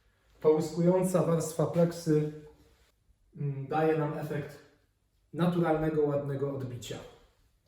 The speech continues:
W tej chwili mo-, mogę przystąpić do nastawy parametrów aparatu. Oczywiście niezbędna jest, y, praca stabilna, więc, y, usytuowanie aparatu na statywie,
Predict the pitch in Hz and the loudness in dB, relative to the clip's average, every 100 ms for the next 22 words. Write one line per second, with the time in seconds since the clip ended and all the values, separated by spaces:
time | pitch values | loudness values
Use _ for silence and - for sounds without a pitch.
0 | _ _ _ _ _ _ - 208 214 208 | _ _ _ _ _ _ 2 4 4 4
1 | 185 170 170 165 185 170 180 165 175 175 | 4 4 0 0 2 0 -2 -6 -2 0
2 | - 135 147 143 139 - 139 147 147 - | 0 -4 0 2 0 -2 -6 -6 -4 -2
3 | 170 160 147 143 143 156 - 139 135 - | 0 0 0 -2 -2 -2 -2 -2 -6 -8
4 | - - 170 160 - - 147 147 170 165 | -12 -6 -2 0 0 -2 -4 -4 -4 -6
5 | - 170 165 - - 180 170 160 151 147 | 0 2 4 2 0 0 2 0 -4 -4
6 | 143 - - - _ _ 147 139 156 165 | -4 -8 -16 -20 _ _ -2 -2 2 0
7 | 165 147 - - 131 175 233 165 131 139 | 0 -2 -6 -8 -6 -2 0 0 0 -2
8 | 135 - - - _ - 139 131 131 131 | -4 -6 -16 -20 _ -10 -4 -4 -4 -6
9 | - 196 175 - 170 160 156 165 156 151 | -6 -4 -4 -4 2 2 4 2 0 -2
10 | 151 147 143 143 139 - 127 185 170 156 | -4 -4 -4 -4 -6 -8 -6 0 2 2
11 | 151 | 0